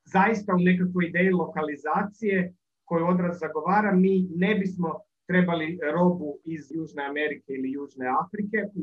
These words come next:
velikim količinama ovamo dobavljati kao što sad radimo, nego moramo zapravo naći način u Europi i da jedemo i da pijemo i da se zabavljamo iz vlastite resursa. Rekao sam već ranije, u početku naravno bijahu ti Francuzi.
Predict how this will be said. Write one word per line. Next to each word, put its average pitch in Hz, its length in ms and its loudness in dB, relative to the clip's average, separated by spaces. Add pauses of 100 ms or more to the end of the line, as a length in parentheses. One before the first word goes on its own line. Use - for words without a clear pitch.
velikim 160 380 -2
količinama 143 600 -8
ovamo 139 300 -6
dobavljati 135 440 -8
kao 127 160 -6
što - 160 -20
sad 214 280 -4
radimo, 214 300 -2
nego 190 160 2
moramo 196 280 0
zapravo 180 340 0
naći 175 280 -4
način 170 280 -6
u 151 120 -2
Europi 147 360 -4
i 139 120 -12
da 135 60 -6 (160)
jedemo 160 340 -2 (340)
i - 100 -8
da 143 180 -6
pijemo 160 240 0
i 143 80 -4
da 135 100 -6
se - 160 -12
zabavljamo 135 800 -6 (280)
iz 131 320 -8
vlastite 127 440 -8
resursa. 107 600 -14 (1300)
Rekao 233 240 0
sam 208 160 0
već 196 160 0
ranije, 220 240 2
u 196 80 -2
početku 208 400 0
naravno 190 360 2
bijahu 170 480 0
ti 170 220 -4
Francuzi. 208 720 -4